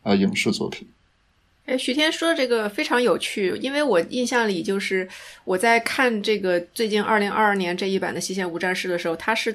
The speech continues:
Speaker 2: 特意，尤其是在拍法军的时候，特意给法军的黑人士兵非常多的特写，
Speaker 1: 嗯。
Speaker 2: 对吧？这个应该是在我以前看他这个题材的时候是没有表现过的。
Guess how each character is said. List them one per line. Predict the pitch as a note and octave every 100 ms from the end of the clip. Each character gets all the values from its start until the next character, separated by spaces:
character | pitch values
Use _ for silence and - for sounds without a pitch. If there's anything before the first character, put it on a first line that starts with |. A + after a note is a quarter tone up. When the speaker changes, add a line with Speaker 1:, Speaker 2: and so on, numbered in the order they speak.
| -
Speaker 2:
特 | - D#4+
意， | A#3+ A3 G#3+ D#3+
尤 | -
其 | F#3+ G#3+
是 | G#3+
在 | G#3
拍 | G3 - A3
法 | - D3
军 | - G#3
的 | G#3
时 | -
候， | - D#3
特 | - A3
意 | G3
给 | F#3+ F#3+
法 | F#3+ D#3+
军 | F#3+
的 | F#3 F3+ F3+
黑 | A#3
人 | G#3 F3
士 | G3
兵 | F3+ F3+
非 | C4
常 | A3+ F3
多 | F3+
的 | F3+
特 | - E3
写， | - - -
Speaker 1:
嗯。 | B2+ A2+ D3 -
Speaker 2:
对 | D#3+
吧？ | E3
这 | G3
个 | B3
应 | A#3
该 | B3
是 | B3+ B3+
在 | G#3+ G3
我 | F#3+ F#3 F#3
以 | F#3+
前 | D#3+ F3+ F3
看 | A3+ G3+
他 | G#3 F#3
这 | F#3
个 | E3+ F3
题 | -
材 | E3+ F3
的 | E3+
时 | F3+
候 | F3
是 | E3+
没 | E3+ E3
有 | G3+
表 | G3+ -
现 | - F3 E3
过 | E3 G#2
的。 | -